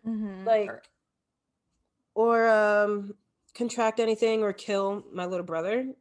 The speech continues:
Speaker 2: because I hung out with you and want to go see him.
Speaker 1: Mm-hmm.
Speaker 2: And, yeah, like, you know, one of my closest friends is always just, like, love her to death, but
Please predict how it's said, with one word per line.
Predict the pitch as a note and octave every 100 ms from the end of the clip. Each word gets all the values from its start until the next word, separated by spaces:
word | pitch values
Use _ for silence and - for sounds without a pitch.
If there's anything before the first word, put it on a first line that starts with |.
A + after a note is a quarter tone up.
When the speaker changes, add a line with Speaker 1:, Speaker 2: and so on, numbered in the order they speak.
| _
Speaker 2:
because | G3 F#3 F3+
I | F3 E3+
hung | F3 E3+
out | E3+
with | E3+ -
you | F3 E3+
and | E3
want | E3
to | E3
go | D#3+
see | D#3+ D#3+
him. | E3 F#3 C#4+ C#4+ -
Speaker 1:
Mm-hmm. | G#3+ G3+ F#3 F#3+ G#3 _ _ _ _ _ -
Speaker 2:
And, | G#3+ A3 A3 G#3+ G#3+ G#3 - _ _ _ _ -
yeah, | G#3 G3 B3 D4+ G3+
like, | F#3+ F3+ - _ _ -
you | A3+
know, | A3
one | G#3+
of |
my | G#3+
closest | G#3 A3 G#3 F#3+ -
friends | F#3+ A3+ G3+
is | F#3 F3+
always | F3 F3
just, | F3 -
like, | E3+ E3 E3 E3 - _ _ _ _ _ _ _ _ _ _ _
love | F3+ F#3+ G#3
her | A3+
to | A3+
death, | G#3 A#3 G#3 F3 - -
but | F3+ F3 -